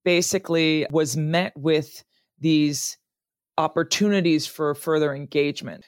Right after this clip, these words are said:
As I talk about a lot in the book, you know, organizations, be they, you know, civil society organizations, social movement organizations, whatever you want to call them, these groups are, you know, the connective tissue of democracy in a lot of ways in America because they do a lot of the work of coordinating among individuals.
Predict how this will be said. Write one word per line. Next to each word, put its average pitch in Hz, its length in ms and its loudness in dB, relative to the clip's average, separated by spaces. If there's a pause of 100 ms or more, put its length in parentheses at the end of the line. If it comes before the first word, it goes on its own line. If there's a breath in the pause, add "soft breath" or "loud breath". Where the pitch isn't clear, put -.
(120)
As 156 140 2
I 156 100 2
talk 180 300 -2
about 151 240 0
a 147 40 2
lot 151 220 0
in - 80 -8
the 156 80 -6
book, 233 400 -2 (340)
you 165 80 -6
know, 156 260 0 (360)
organizations, 190 720 2
be 165 120 2
they, 151 160 2
you 147 120 -2
know, 127 80 -6
civil 196 300 -2
society 175 560 2
organizations, 160 680 -2
social 160 300 0
movement 160 240 -4
organizations, 151 580 -4
whatever 156 240 0
you 165 140 2
want 143 100 -8
to - 60 -10
call 190 340 0
them, 127 320 -2 (380 soft breath)
these 180 260 2
groups 185 540 0
are, 143 300 4
you 147 180 0
know, 143 180 -4
the 147 80 0
connective 165 480 -2
tissue 185 380 2
of 120 100 -2
democracy 147 640 -2
in 127 80 -2
a 143 100 -6
lot - 200 0
of 147 60 2
ways 147 240 2
in 139 60 -6
America 151 560 0
because 143 300 -2
they 151 120 2
do 156 180 2
a - 20 4
lot 156 240 4
of 151 40 -2
the 151 100 2
work 151 260 0
of 147 140 -4
coordinating 147 720 -2
among 147 300 -6
individuals. 147 760 -4